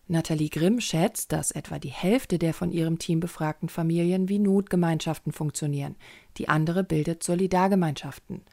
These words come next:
Wie das Leben eines Kindes namens Leon verlaufen wird, das im Jahr zweitausendzweiundzwanzig in einer Arbeiterfamilie in Deutschland geboren wird,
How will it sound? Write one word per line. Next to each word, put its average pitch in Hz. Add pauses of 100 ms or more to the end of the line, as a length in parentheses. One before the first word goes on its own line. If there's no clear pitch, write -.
(420)
Wie 151
das 147
Leben 202
eines 151
Kindes 226
namens 151
Leon 185
verlaufen 180
wird, 175 (260)
das 147
im 151
Jahr 151
zweitausendzweiundzwanzig 175
in 147
einer 143
Arbeiterfamilie 170
in 151
Deutschland 170
geboren 196
wird, 175